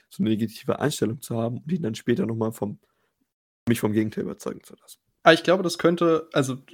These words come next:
Speaker 2: ich, ich, vielleicht bin ich da auch total falsch, aber das könnte sogar so ein fünfzig fünfzig Ding in der Gesellschaft sein,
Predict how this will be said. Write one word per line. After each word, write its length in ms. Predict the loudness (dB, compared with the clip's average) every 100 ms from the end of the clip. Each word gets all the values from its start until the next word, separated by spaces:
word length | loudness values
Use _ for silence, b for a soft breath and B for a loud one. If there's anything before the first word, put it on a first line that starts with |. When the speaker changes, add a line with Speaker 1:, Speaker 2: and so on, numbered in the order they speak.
| -16 -12
Speaker 2:
ich, 140 | -12 -14 _
ich, 200 | -10 -8
vielleicht 260 | -2 -2 0
bin 100 | -4
ich 60 |
da 80 | -4
auch 60 | -4
total 340 | -4 2 2
falsch, 300 | 4 2 4
aber 140 | 0 -2
das 140 | -2
könnte 240 | 0 0 0
sogar 200 | 2 2
so 80 | 0
ein 60 |
fünfzig 400 | -2 -4 -2 -2
fünfzig 420 | 0 0 -2 -4
Ding 140 | -2 -2
in 100 | 0
der 100 | -2
Gesellschaft 540 | 0 -2 0 -2 -2
sein, 300 | 0 0 -2